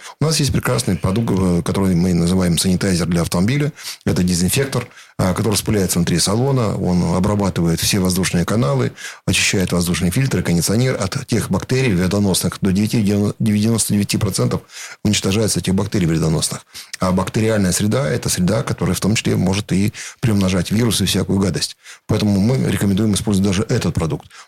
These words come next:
Ну, а в зимний период уже где-то снег выпал в регионах России.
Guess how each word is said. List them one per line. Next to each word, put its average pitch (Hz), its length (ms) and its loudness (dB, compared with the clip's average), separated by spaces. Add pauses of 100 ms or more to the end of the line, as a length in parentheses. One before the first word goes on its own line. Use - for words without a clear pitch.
Ну, 107 80 2
а 92 80 2
в - 20 0
зимний 143 240 0
период 101 320 -2
уже 85 140 0 (120)
где-то 82 300 0
снег 147 260 -2
выпал 90 280 0
в 85 280 0
регионах 90 380 2
России. 80 400 -2